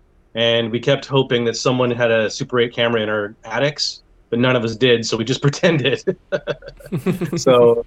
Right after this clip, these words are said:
so we would, uh, pretend, like, this week we're gonna play Raiders of the Lost Ark, and next week we're gonna play Star Wars, and next week we're gonna play Battle Beyond the Stars, and,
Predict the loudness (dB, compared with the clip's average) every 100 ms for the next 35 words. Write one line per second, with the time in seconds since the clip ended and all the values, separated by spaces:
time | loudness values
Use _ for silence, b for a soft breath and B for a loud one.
0 | _ _ _ _ -2 0 2 4 2 4
1 | 2 2 -2 0 0 -2 -4 -2 -4 0
2 | -2 2 0 2 0 2 2 2 0 -2
3 | -2 0 0 0 -2 -6 -6 -6 -6 -4
4 | -4 0 0 0 0 0 0 -2 -4 -6
5 | -10 -12 -12 -16 b _ -4 -2 0 0
6 | 0 -2 2 2 4 2 2 2 2 0
7 | -2 -4 -4 -4 -6 -10 -12 -14 -16